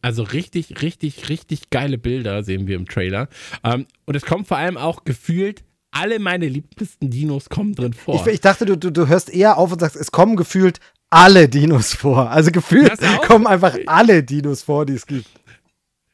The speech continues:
Speaker 1: Das auch, aber vor allem, du denkst dir so, "Ja, also T-Rex wär schon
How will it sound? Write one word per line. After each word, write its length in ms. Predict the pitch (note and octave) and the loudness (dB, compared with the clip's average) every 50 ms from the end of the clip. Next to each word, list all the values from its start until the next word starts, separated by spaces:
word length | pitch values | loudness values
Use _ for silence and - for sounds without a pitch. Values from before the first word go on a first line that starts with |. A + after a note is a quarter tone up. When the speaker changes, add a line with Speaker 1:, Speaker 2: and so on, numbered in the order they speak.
| _ | _
Speaker 1:
Das 160 | - E3 F3 | -8 -8 -6
auch, 220 | - G3+ A3 - - | -6 -6 -6 -6 -6
aber 260 | D3+ D3+ D#3 D#3 D3 C#3+ _ | -4 -4 -4 -4 -6 -8 _
vor 160 | - E3+ B2+ | -6 -6 -4
allem, 320 | C3+ E3+ G3+ G#3 G#3 G3+ G#3 _ _ _ _ _ _ | -4 -4 -4 -4 -6 -8 -10 _ _ _ _ _ _
du 60 | - C3+ | -6 -4
denkst 180 | D#3+ F3 E3 | -4 -4 -4
dir 60 | - | -6
so, 140 | D#3+ D3+ D#3+ | -6 -6 -4
"Ja, 200 | - B2+ C#3+ D3 C3 | -4 -4 -6 -6 -6
also 200 | C3+ C#3+ C#3 C3+ | -6 -6 -8 -8
T-Rex 460 | C3+ - - F#3 F#3 F#3 F3 - - | -6 -6 -4 -4 -4 -4 -6 -6 -8
wär 100 | D#3+ D3+ | -8 -6
schon 160 | - D#3+ C3+ | -6 -6 -8